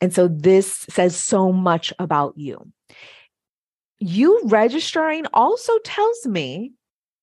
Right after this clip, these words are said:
that you identify as a visionary, that somewhere, somehow, you have a self-concept of a visionary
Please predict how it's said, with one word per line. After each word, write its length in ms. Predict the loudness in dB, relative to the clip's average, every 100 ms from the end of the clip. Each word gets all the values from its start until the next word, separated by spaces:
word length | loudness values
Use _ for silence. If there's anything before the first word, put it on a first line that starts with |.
| _ _ _ _
that 280 | -2 -2 0
you 420 | 0 2 -2 -2 0
identify 680 | 0 2 2 0 0 0 0
as 180 | -4
a 40 | -6
visionary, 680 | -6 -8 -8 -10 -12 -16 _ _ _ _ _
that 100 | -2
somewhere, 560 | -2 0 0 2 2 2
somehow, 1000 | 0 0 0 0 0 2 4 4 2 0 -6 _ _ -8
you 440 | -2 0 2 0
have 240 | 0 -2
a 40 | 0
self-concept 960 | -2 -2 -4 -2 0 0 0 -2 -4 -20 -20 -6
of 120 | 0 0
a 60 |
visionary 880 | 0 0 0 2 4 4 4 2